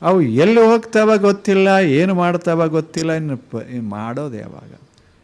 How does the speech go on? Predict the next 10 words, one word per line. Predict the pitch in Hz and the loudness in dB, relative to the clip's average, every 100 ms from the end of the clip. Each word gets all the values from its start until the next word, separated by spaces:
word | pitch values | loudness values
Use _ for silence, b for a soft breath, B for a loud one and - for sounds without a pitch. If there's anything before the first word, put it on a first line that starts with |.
| b | b
ಏನಿಲ್ಲ, | 175 240 240 202 | -2 -2 -2 -4
ಸುಮ್ಮನೆ | - 190 254 | -4 -6 -4
ಮಾಡ್ಕೋತ, | 214 180 165 156 156 160 175 | -2 0 0 -2 -6 -8 -6
ಮಾಡ್ಕೋತ, | 151 135 127 127 135 151 143 | -8 -8 -8 -10 -12 -12 -14
ಮಾಡ್ಕೋತಿರೋದು, | 117 117 120 127 127 - 127 - - - - - _ _ _ _ _ _ _ _ 117 | -14 -14 -16 -14 -14 -16 -20 -18 -16 -16 -16 -20 _ _ _ _ _ _ _ _ -12
ಮಾಡ್ಕೋತಿರೋದು. | 113 123 151 151 160 170 139 117 113 120 | -10 -10 -6 -4 -4 -6 -10 -12 -14 -14
ಒಂದು | 139 143 151 135 | -10 -8 -6 -8
ಪಕ್ಷಿತ್ತು, | 131 165 165 - - 175 - 139 117 _ _ _ _ _ _ _ _ _ _ _ _ _ _ _ _ - - - _ _ _ _ _ b b b b b - | -8 -8 -8 -10 -8 -8 -8 -16 -16 _ _ _ _ _ _ _ _ _ _ _ _ _ _ _ _ -20 -20 -20 _ _ _ _ _ b b b b b -8
ಅದು | 131 151 175 | -2 -2 -2
ಗರುಡ, | 131 151 180 | 0 0 2